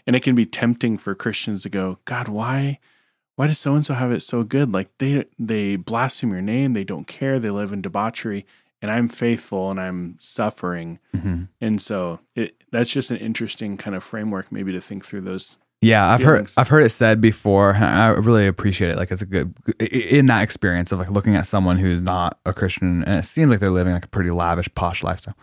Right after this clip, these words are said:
Speaker 2: The non-believer right now in this life is experiencing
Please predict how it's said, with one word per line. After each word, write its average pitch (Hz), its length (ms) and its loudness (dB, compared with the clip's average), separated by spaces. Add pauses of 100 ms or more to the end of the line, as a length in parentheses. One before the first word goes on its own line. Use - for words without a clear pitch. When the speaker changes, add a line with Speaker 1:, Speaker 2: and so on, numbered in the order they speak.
(420)
Speaker 2:
The 120 80 6
non-believer 110 1000 4 (380)
right 113 220 4
now 110 280 6
in 107 100 6
this 104 220 2
life 87 500 -2
is 101 100 0
experiencing 110 960 2